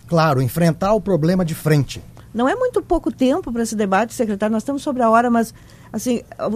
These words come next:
Speaker 2: vocês apresentaram as medidas ontem, nós estamos lhe dando esse espaço aqui pra explicar pros nossos ouvintes, mas o governo, o prefeito convocou a Câmara, apresentou os projetos, convocou a Câmara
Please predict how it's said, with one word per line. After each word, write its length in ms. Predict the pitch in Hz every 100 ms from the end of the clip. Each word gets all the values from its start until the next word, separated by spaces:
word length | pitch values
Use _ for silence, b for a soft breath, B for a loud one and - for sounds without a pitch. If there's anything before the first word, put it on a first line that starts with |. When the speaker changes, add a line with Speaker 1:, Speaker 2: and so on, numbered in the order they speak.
| 202
Speaker 2:
vocês 320 | 226 226 269
apresentaram 540 | 311 285 269 240 254
as 80 | 262
medidas 480 | 240 214 240 226 190
ontem, 280 | 202 220 226
nós 180 | 208 202
estamos 220 | 226 233
lhe 80 | 226
dando 220 | 220 233
esse 160 | 226
espaço 380 | 202 - 208 202
aqui 120 | 202
pra 120 | 208 208
explicar 480 | - 190 - 220
pros 160 | 214 202
nossos 320 | 196 190 185
ouvintes, 520 | 180 175 220 220 233 B B B B
mas 240 | 202 208 220
o 80 |
governo, 840 | 214 214 226 220 214 233 233 185 180
o 60 | 160
prefeito 380 | 180 190 196 -
convocou 460 | 208 208 196 262
a 60 | 339
Câmara, 380 | - 233 240 -
apresentou 440 | 220 208 214 277
os 60 | 294
projetos, 540 | 269 226 226 240 -
convocou 400 | - 226 233 240
a 40 | 247
Câmara 440 | 240 233 254